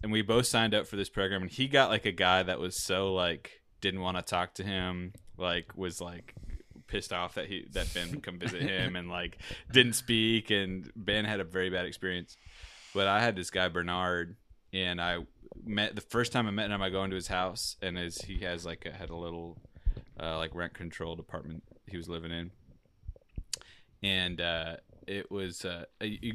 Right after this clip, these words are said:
Speaker 1: I go in, and there's just carpet, <laughs> like, little pieces of carpet that he had found, like, scraps, I think, from a construction site or something, or they were doing an installation. And it's, uh, carpet's, like, piled halfway to the ceiling, painted pink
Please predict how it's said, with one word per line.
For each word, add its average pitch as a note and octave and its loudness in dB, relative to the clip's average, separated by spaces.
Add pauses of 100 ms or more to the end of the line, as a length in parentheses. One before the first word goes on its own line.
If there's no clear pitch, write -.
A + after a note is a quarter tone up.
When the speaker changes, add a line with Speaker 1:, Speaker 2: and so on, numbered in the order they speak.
Speaker 1:
I G#2+ 2
go A2 4
in, A#2 2
and G2+ -4
there's G2 0
just - -6
carpet, B2+ 0 (160)
<laughs> - -12
like, A2+ 4
little B2+ 2
pieces C3+ 0
of G#2 -6
carpet G#2+ 0
that G2+ -2
he A2+ 0
had G#2 0
found, A2 2
like, F#2+ -8
scraps, - -2 (100)
I G2 -2
think, - -6
from F#2 -8
a F2+ -8
construction F2+ -8
site F#2 -2
or F2+ -6
something, F#2 -10
or E2+ -8
they E2+ -10
were E2+ -8
doing E2+ -12
an E2+ -12
installation. E2+ -10 (640)
And G#2+ 2
it's, - -8 (540)
uh, A2+ 0
carpet's, C3 2 (320)
like, A#2 -2
piled A#2 8
halfway A2+ 4
to A2 -2
the G2+ -6
ceiling, A#2 0
painted G#2+ -4
pink G#2+ -6